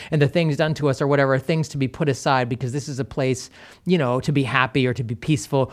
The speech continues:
or to be spiritually positive, <laughs> right? If nothing else, Ecclesiastes and the teacher is saying, "Hey,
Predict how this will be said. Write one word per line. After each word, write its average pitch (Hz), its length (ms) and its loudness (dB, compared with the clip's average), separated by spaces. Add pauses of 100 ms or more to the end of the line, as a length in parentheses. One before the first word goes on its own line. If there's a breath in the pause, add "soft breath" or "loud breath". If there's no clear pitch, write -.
(140 loud breath)
or 151 80 4
to 147 100 2
be 139 100 2
spiritually 160 600 2
positive, - 680 -12 (460 loud breath)
<laughs> - 200 -20
right? 180 260 8
If 147 160 2
nothing 190 420 6
else, 170 260 8
Ecclesiastes 156 800 2
and 151 80 -2
the 143 80 2
teacher 151 300 -2
is - 80 -2
saying, 135 220 0
"Hey, 135 260 2